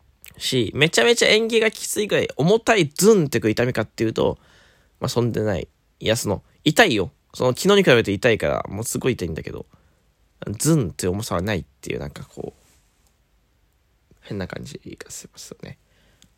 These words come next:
で、扁桃腺なのか、上顎らへんも痛いし、みたいな。わかんないです。で、やっぱり、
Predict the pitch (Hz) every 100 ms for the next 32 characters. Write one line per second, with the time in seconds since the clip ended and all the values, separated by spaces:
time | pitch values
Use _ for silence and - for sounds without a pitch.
0 | _ _ _ _ _ _ _ _ _ _
1 | _ _ _ _ _ _ _ _ _ _
2 | _ _ - 98 87 67 - - 196 233
3 | - 247 240 233 220 214 202 - - _
4 | _ _ - 151 143 - 78 - - _
5 | _ _ _ _ _ _ - 139 147 147
6 | 151 143 147 - - 131 143 131 117 120
7 | 113 76 - - 78 - - - _ _
8 | _ _ _ _ _ _ _ _ _ _
9 | _ _ _ _ _ _ _ _ - 90
10 | - 233 - - - _ _ _ _ _
11 | _ _ _ _ _ _ _ _ _ _
12 | _ _ _ _ _ - - - - -
13 | - - 123 135 120 87